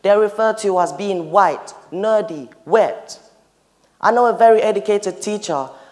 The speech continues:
and I sometimes hear students say ignorant things about him, like, "Oh, this guy is so posh. He always speaks so sophisticated." And it saddens me so much to see that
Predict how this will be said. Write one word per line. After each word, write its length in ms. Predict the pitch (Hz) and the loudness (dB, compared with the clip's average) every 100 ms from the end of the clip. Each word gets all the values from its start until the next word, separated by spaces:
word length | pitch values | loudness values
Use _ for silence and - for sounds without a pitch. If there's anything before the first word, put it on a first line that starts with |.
| - | -6
and 120 | 185 | -4
I 20 | |
sometimes 480 | 185 214 214 202 185 | 2 2 2 0 0
hear 160 | 190 185 | -2 -4
students 440 | - 196 180 180 | -4 -4 -2 -2
say 220 | 185 175 - | -4 -4 -2
ignorant 460 | 202 185 170 165 | -2 0 -2 -2
things 200 | 180 175 | -6 -4
about 300 | 165 170 170 | 0 2 2
him, 160 | 151 139 | 0 -4
like, 180 | 131 127 - - - - | -6 -8 -16 -20 -8 -2
"Oh, 200 | 208 190 | 0 0
this 180 | 208 | -2
guy 220 | 196 202 185 | 0 0 0
is 80 | |
so 220 | - 202 190 | 0 -2 -2
posh. 720 | 196 196 196 185 147 - - - - | -2 4 4 4 0 -6 -18 -20 -16
He 120 | - | -2
always 300 | 233 233 214 | 2 4 2
speaks 360 | 214 226 220 196 | -2 -4 -4 -2
so 240 | - 220 | 2 2
sophisticated." 960 | 202 202 202 214 - 185 196 180 143 123 - _ _ _ _ _ _ _ _ | 2 -2 -4 -6 -8 -8 -6 -4 -6 -10 -18 _ _ _ _ _ _ _ _
And 140 | 190 | -2
it 80 | 208 | -2
saddens 400 | - 240 233 226 | 0 0 0 -2
me 140 | 208 196 | -6 -8
so 400 | - 233 233 226 | -4 2 4 4
much 340 | 226 214 - | 4 2 0
to 100 | 180 | -10
see 200 | 175 190 | -6 -4
that 240 | 180 160 | 0 0